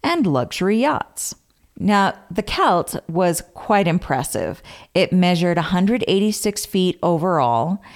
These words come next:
It was twenty-four feet wide. It was made of steel done by Pencoid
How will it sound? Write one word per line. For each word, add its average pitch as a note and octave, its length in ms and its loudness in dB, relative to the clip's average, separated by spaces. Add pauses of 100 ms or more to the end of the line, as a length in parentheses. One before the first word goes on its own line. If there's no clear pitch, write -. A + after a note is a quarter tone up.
(200)
It F#3 80 2
was F3 120 -2
twenty-four F#3+ 680 0
feet F#3+ 280 -2
wide. D3 600 -4 (400)
It F#3 160 2
was F3+ 240 2
made G3 300 2
of E3+ 200 0
steel A3+ 680 0
done F#3 280 2
by E3 180 4
Pencoid G3+ 800 0